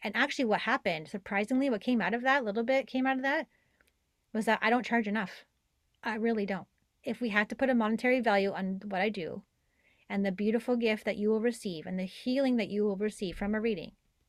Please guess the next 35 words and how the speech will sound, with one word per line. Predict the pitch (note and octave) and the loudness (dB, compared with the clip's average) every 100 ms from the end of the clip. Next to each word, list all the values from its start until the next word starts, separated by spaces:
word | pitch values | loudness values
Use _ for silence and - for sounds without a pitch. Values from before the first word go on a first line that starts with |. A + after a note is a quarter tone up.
| _ _ _ _ _ _ _ _ | _ _ _ _ _ _ _ _
it's | E3 E3+ - | -10 -10 -6
worth | F#3+ F3+ G3 | -4 -4 -4
more | F3+ | -6
than | E3+ | -6
two | F3+ G3 | -8 -8
hundred | E3 E3+ | -8 -8
dollars. | D#3 - F#3+ - _ _ - - _ | -8 -10 -16 -20 _ _ -20 -20 _
And | B3+ A#3+ | 0 4
I've | B3 | 4
had | C#4 D#4+ | 4 2
to | E4+ | 2
work | G#3+ G#3+ | 4 4
on | G#3+ G#3 | 2 0
that | F3+ | -2
price. | - F3+ D#3 - | -2 -2 -2 -8
Like, | - E3 - _ _ _ _ _ _ _ | -8 -8 -10 _ _ _ _ _ _ _
before, | A3+ G3 G3+ G3+ A3 | -4 -2 0 2 2
I | G#3 | 2
never | G#3+ G#3 A3 | 2 2 0
believed | G#3 G3+ G3 G#3 A#3 | 0 0 0 0 0
in | B3+ | 2
myself | A#3 A#3+ B3 B3 B3+ | 2 2 2 2 2
that | G#3+ G3+ | 0 0
it | G3 | -2
was, | G3 F#3+ _ _ _ - | -4 -6 _ _ _ -8
I | G#3 | -4
could | A3 | -4
charge. | - - G3 F3+ - | -4 -2 0 0 0
I | A#3 | -2
couldn't | A#3+ D#4 D4+ | 0 -2 0
be | A3+ B3 | 0 0
the | B3 | 2
person | A#3+ A#3 A#3 | 2 2 0
who | A#3 | 0
charged | A3+ A3+ G#3 A3 A3+ - | 0 0 2 2 0 -8